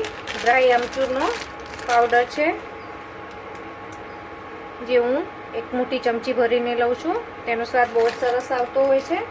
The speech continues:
પિંચ જેટલું કાળું મીઠું છે, સંચળ પાવડર, જેને ગુજરાતીમાં સંચળ પાવડર કહેતા હોય છે. અને અડધી ચમચી એની અંદર આપણે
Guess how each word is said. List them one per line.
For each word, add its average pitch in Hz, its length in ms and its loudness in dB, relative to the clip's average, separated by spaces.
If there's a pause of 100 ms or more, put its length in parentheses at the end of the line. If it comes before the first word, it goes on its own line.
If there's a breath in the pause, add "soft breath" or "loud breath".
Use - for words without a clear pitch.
(880)
પિંચ 277 340 2 (160)
જેટલું 277 380 4 (1000)
કાળું 247 280 6
મીઠું 269 360 0
છે, 349 400 2
સંચળ 254 400 2
પાવડર, 247 440 4 (240)
જેને 254 180 0
ગુજરાતીમાં 240 500 0
સંચળ 247 320 -2
પાવડર 240 320 2
કહેતા 247 340 0
હોય 254 160 2
છે. 330 180 -4 (4000)
અને 247 140 2
અડધી 254 340 2
ચમચી 277 460 -2 (540)
એની 254 220 4
અંદર 247 240 4
આપણે 254 320 4